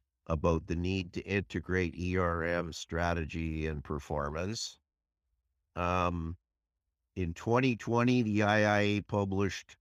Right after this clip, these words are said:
the three lines model and finally retired the incredibly dangerous three lines of defense, which is gone now. What they said is that internal auditors should be all about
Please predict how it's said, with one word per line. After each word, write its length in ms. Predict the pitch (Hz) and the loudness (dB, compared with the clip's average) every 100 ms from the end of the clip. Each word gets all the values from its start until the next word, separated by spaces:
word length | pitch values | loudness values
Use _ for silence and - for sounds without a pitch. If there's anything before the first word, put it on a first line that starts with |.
| - | -4
the 140 | 82 | -4
three 380 | - 98 101 107 | -4 0 2 4
lines 500 | 95 95 95 95 90 | 4 4 2 0 0
model 560 | 92 90 87 101 110 98 | 2 4 4 4 2 0
and 220 | 82 71 | -2 -4
finally 640 | - 98 104 101 87 82 - _ _ | 0 2 2 0 -4 -6 -12 _ _
retired 880 | 90 80 - 104 107 107 101 90 82 _ _ _ _ _ _ | -4 -4 -6 -2 2 4 2 0 -6 _ _ _ _ _ _
the 160 | 95 95 | 0 2
incredibly 760 | 92 - 113 107 92 90 87 | 2 2 2 2 0 -2 -2
dangerous 1000 | 80 95 98 110 98 85 78 76 78 - - | -2 0 2 0 0 -2 -4 -4 -8 -12 -6
three 260 | 101 101 90 | 0 2 4
lines 360 | 85 85 80 | 2 0 -2
of 160 | 78 69 | -8 -6
defense, 760 | 80 - 73 78 123 - - _ - | -8 -4 -4 -6 -10 -14 -20 _ -10
which 320 | 73 - 80 | -10 -8 -8
is 180 | 73 - | -8 -4
gone 500 | 92 90 76 67 62 | 0 2 2 0 -6
now. 480 | 57 62 78 143 - _ _ _ _ _ _ _ _ _ _ _ _ _ _ - | -8 -6 -6 -8 -12 _ _ _ _ _ _ _ _ _ _ _ _ _ _ -10
What 280 | 78 139 190 | -2 0 2
they 120 | 175 | 0
said 420 | - 202 196 147 | 0 2 4 4
is 260 | 110 95 - | 2 -2 -2
that 180 | 95 - _ | -4 -4 _
internal 500 | 120 135 - 143 131 | 0 0 2 2 4
auditors 540 | 120 143 143 101 90 76 | 4 4 4 0 -2 -4
should 280 | - 95 85 | -2 -2 -2
be 160 | 87 - | -6 0
all 420 | 101 120 127 127 - | 4 6 4 2 0
about 680 | 101 90 110 120 71 - | -2 2 4 4 2 -6